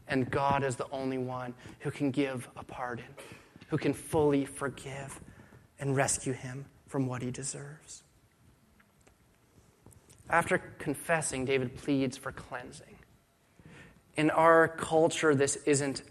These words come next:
as much at the forefront, but in the Israelite culture, there was different things that made you unclean and things that made you clean.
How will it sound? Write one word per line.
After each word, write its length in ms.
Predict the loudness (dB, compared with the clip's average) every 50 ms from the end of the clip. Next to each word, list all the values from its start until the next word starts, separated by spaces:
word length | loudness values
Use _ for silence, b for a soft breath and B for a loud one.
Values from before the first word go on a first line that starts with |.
| -20 -10 -2
as 220 | 0 2 2 2 0
much 240 | -2 -2 -4 -6 -8
at 80 | -10
the 80 | -10 -12
forefront, 480 | -6 0 2 2 2 2 0 -2 -2
but 260 | 0 0 0 0 -2 -6 -12 -20 -14 -6
in 120 | -2 0 0
the 140 | 0 2 0
Israelite 440 | 2 4 6 6 6 6 4 4
culture, 500 | 0 -2 -4 -4 -2 -2 -2 -4 -6 -6 B B B B B B B B B -18 -4 2
there 140 | 4 8
was 240 | 8 8 8 8 4 0 -4 -6 2
different 360 | 6 6 6 8 6 4 4
things 140 | 4 4 4
that 100 | 4 4
made 160 | 4 4 6
you 120 | 6 6 6 6
unclean 640 | 6 6 6 4 2 0 -2 -2 0 -2 -2 -4 -6 B B B B B B B -18 -8 -2
and 140 | 0 2 4
things 200 | 6 6 6 6
that 100 | 4 4
made 200 | 2 2 2 2
you 80 | 0 -2
clean. 500 | -4 -6 -6 -6 -6 -6 -8 -10 -16